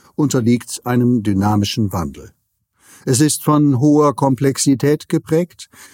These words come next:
und wird zudem durch die Megatrends unserer Zeit beeinflusst. Hierzu zählen insbesondere die Deglobalisierung, die fortschreitende Digitalisierung mit zunehmender Automatisierung,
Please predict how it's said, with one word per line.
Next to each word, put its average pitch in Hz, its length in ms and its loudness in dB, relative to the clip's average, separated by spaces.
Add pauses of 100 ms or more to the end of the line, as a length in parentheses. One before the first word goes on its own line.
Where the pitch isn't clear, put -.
(120)
und 156 140 2
wird 170 200 2
zudem 147 920 0
durch 151 240 0
die 147 120 2
Megatrends 135 960 0
unserer 143 440 -2
Zeit 104 480 -4
beeinflusst. 147 840 -6 (640)
Hierzu 135 300 2
zählen 151 540 2
insbesondere 139 840 2
die 117 300 0 (220)
Deglobalisierung, 95 1500 -2 (460)
die 127 80 -2
fortschreitende 135 960 2
Digitalisierung 147 1160 0
mit 107 260 -2
zunehmender 95 880 -6
Automatisierung, 131 1160 -2